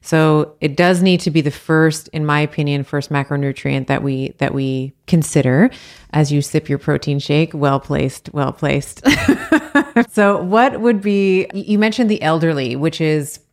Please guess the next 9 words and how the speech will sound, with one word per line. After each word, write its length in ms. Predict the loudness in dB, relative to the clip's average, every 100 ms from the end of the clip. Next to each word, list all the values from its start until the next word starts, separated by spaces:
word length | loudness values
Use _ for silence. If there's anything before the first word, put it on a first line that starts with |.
| _ _ _ _ _ _ -20 _ -2
uh, 240 | 0 2
a 60 | 0
very 300 | 2 2 2
interesting 840 | 2 2 0 0 -2 -2 -2 -6 -8 -18 -20 -10
vertical 760 | -2 4 4 4 2 2 0
to 180 | -4 -4
think 240 | -2 -2 0
about, 340 | -2 -2 -4
because 460 | -4 -2 -2 -2